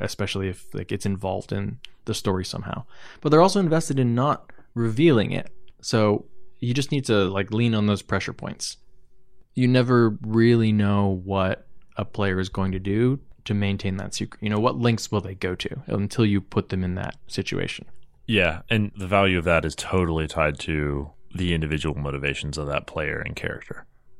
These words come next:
Speaker 2: right? So the type of player you're working with is going to view secrets differently. A power gamer probably cares less about secrets unless keeping it hidden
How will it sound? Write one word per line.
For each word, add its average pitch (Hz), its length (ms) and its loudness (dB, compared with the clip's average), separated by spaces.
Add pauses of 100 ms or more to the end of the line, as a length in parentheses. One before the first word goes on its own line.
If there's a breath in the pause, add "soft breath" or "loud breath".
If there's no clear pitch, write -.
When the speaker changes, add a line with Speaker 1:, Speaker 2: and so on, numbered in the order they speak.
(120)
Speaker 2:
right? 80 200 -2
So - 160 -2
the 85 80 -2
type 98 240 0
of 85 140 -4
player 80 340 -2
you're 73 380 -2
working 85 340 0
with 69 280 -4
is 82 140 -4
going 76 240 -4
to 76 120 -8
view 92 460 0
secrets - 500 -4
differently. - 540 -12 (400 soft breath)
A 92 60 -10
power 117 260 6
gamer 85 280 2
probably 80 360 0
cares 80 260 -2
less 123 240 2
about 80 220 2
secrets 71 520 -4
unless 98 260 2
keeping 131 380 2
it 62 140 0
hidden 73 460 -2